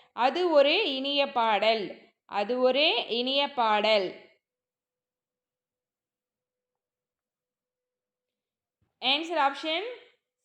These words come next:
சி. ஓர் வந்து பாத்தீங்கன்னா உயிரெழுத்துக்கு முன்னாடி வந்திருக்கு. ஓகேங்களா? இது உயிரெழுத்து, இதற்கு முன்னாடி ஓர் வந்திருக்கு.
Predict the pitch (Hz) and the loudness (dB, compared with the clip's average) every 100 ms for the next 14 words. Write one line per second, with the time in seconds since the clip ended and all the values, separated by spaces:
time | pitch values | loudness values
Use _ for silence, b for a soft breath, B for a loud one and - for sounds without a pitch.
0 | _ 330 247 175 - _ _ _ _ _ | _ -4 -4 -6 -14 _ _ _ _ _
1 | _ _ _ _ _ _ _ _ _ 214 | _ _ _ _ _ _ _ _ _ 0
2 | 262 294 285 262 294 254 220 226 226 262 | 4 6 4 -4 -4 -6 -6 -8 -4 -2
3 | 285 262 269 269 254 - 220 233 330 453 | -2 -2 -2 -2 -2 -4 -14 -10 -8 -8
4 | - 220 226 233 240 233 208 196 196 185 | -12 -12 -8 -4 -4 -4 -6 -8 -10 -10
5 | 185 - 233 240 240 233 196 208 233 226 | -14 -12 -10 -8 -4 -2 -2 -4 -8 -6
6 | 220 214 214 262 339 240 226 220 214 220 | -4 -4 -4 -6 -8 -6 -8 -8 -8 -6
7 | 220 262 214 214 196 196 185 190 262 392 | -4 -4 -6 -6 -6 -8 -10 -2 -2 -2